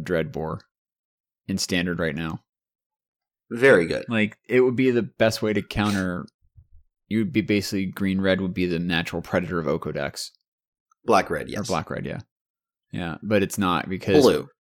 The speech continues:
Speaker 1: playing that extra color pip for, yeah, it just, it's amazing how that kind of extra pip can just change the math on everything.
Speaker 2: Yeah.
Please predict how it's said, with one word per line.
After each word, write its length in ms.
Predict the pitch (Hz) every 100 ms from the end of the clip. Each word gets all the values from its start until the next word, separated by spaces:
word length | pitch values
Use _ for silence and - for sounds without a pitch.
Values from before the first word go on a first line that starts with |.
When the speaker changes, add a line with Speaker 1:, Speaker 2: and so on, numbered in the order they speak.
| _
Speaker 1:
playing 260 | - 120 117
that 140 | 101
extra 320 | 104 - 90 - _ -
color 280 | - 98 85
pip 400 | - 104 92 - _ _ _ -
for, 400 | 90 82 82 - _ _ _ _ _ _ -
yeah, 220 | 92 80
it 80 | 76
just, 280 | 98 - -
it's 160 | 98
amazing 420 | 101 92 101 95 90
how 220 | 85 85 69
that 180 | 80 -
kind 160 | 80
of 60 | 76
extra 260 | - - 85
pip 300 | - 78 -
can 120 | 80
just 240 | 78 -
change 320 | - - 85 80
the 60 |
math 280 | 80 73 -
on 100 | 60
everything. 440 | 52 50 64 52 - _ _ _ _
Speaker 2:
Yeah. 80 | -